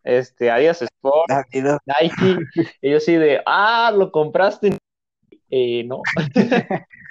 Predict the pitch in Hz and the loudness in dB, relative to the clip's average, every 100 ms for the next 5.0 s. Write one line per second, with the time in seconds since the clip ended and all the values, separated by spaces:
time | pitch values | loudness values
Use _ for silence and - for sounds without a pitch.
0 | - - 143 _ - 320 339 302 277 202 | -20 -20 _ _ -8 -8 -8 -6 -6 -4
1 | 147 170 165 156 156 143 147 147 170 147 | -2 2 4 4 4 2 0 0 0 0
2 | 131 147 147 160 160 139 147 151 156 151 | 0 -2 0 -2 -2 -6 0 2 2 -4
3 | 156 - 151 156 143 131 139 147 147 160 | -6 0 2 4 2 2 0 0 2 2
4 | 143 139 139 147 143 135 131 131 147 151 | 4 2 2 0 0 0 0 2 0 -4